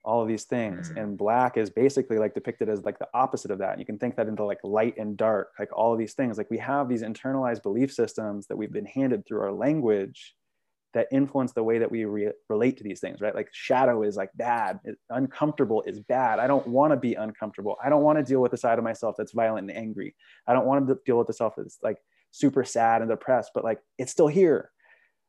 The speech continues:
Speaker 1: And so,
Speaker 2: Mm-hmm.
Speaker 1: like, how do I reparent myself in a way that allows me to reframe the way that I'm engaging with those energies in real time right now.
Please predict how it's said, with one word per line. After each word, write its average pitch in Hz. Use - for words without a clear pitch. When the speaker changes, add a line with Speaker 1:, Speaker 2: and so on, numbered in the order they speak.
Speaker 1:
And 123
so, 147
Speaker 2:
Mm-hmm. 131
Speaker 1:
like, 120
how -
do 143
I 123
reparent 147
myself 113
in 123
a 117
way 123
that 120
allows 117
me 123
to -
reframe 123
the 110
way 110
that 117
I'm 113
engaging 110
with 117
those 113
energies 131
in 120
real 123
time 113
right 101
now. 82